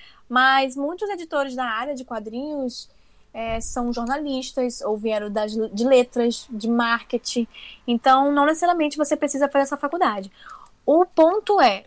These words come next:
contatos. Você precisa se enturmar. Vá em eventos, sigam a, as pessoas do mercado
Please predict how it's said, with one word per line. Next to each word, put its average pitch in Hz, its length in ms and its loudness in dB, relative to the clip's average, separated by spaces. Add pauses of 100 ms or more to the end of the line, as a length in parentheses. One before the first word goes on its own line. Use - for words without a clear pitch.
(240)
contatos. 214 1080 -8
Você 214 300 -4
precisa 269 460 -2
se - 140 -4
enturmar. 247 640 -2 (320)
Vá 214 280 4
em 247 180 -2
eventos, 220 920 -6
sigam 247 520 -2
a, 202 280 -8
as 196 100 -14
pessoas 202 380 -6
do 202 80 -8
mercado 196 560 -2